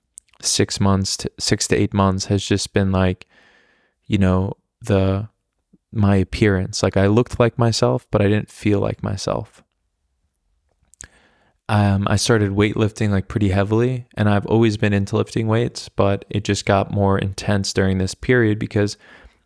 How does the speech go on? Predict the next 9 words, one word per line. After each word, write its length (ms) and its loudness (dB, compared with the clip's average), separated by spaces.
I 120 2
was 160 2
just 160 -2
trying 160 2
to 80 2
compensate 680 0
for 120 -2
that 180 2
feeling 500 0